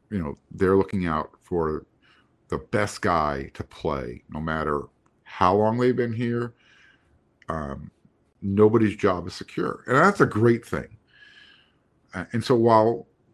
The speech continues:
you know, Riley has been honest, you know, with the media, he definitely keeps all the details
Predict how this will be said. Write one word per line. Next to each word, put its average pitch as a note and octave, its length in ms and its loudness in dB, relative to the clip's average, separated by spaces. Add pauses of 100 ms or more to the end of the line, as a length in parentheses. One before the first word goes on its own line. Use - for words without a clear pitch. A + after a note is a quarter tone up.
you B2+ 80 -6
know, G2+ 140 0
Riley C3+ 480 6
has A2 180 -2
been C#3 220 6
honest, G2 540 -2 (840)
you A2 80 -6
know, F2 100 -4
with E2 160 -4
the E2 80 -8
media, D#2 300 -6
he G#2 140 -4
definitely A#2 640 2
keeps - 320 -6
all G#2 220 0
the G2 80 0
details F2+ 680 -2